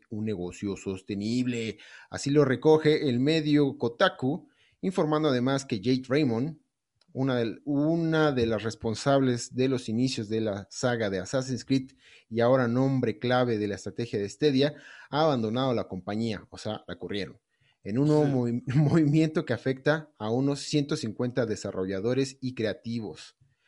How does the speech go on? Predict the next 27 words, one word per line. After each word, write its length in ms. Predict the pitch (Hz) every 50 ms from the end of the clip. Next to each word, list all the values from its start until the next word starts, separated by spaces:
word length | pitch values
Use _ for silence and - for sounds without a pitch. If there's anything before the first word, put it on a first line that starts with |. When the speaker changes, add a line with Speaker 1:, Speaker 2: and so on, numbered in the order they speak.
| _ _ _ _ _ _
Speaker 1:
Los 300 | - 131 170 202 196 -
estudios 500 | 165 143 - - 170 175 170 165 151 -
propios 300 | - 156 156 151 143 120
de 80 | 117 120
Google 360 | 117 131 139 139 139 151 143
cierran 420 | 139 - - 143 143 131 143 143 131
sus 300 | - - 107 - - -
puertas, 640 | _ - 120 127 135 131 131 - 117 92 - -
así 400 | 104 92 - - 147 160 175 180
la 100 | 156 123
estrategia 560 | 110 - - 104 - - 139 139 139 - 131 113
de 100 | 104 101
crear 260 | - 107 113 123 123 127
juegos 400 | - 127 123 127 123 120 117 -
propios 380 | - 127 127 123 127 113 107
a 80 | 110 95
través 340 | - 104 104 110 120 120 120
de 80 | 127
sus 200 | 123 117 104 -
propios 360 | _ 123 117 - 127 113 -
estudios 540 | 104 92 - - 135 131 131 135 139 135 - - - - - - - _
se 180 | - - 120
deja 400 | 113 147 156 156 - 170 156 143
de 160 | 139 117 110
lado 460 | 110 117 127 131 131 131 127 139 - 117
en 180 | 110 95 87
Stadia, 640 | - - - - 104 104 98 92 92 87 80 -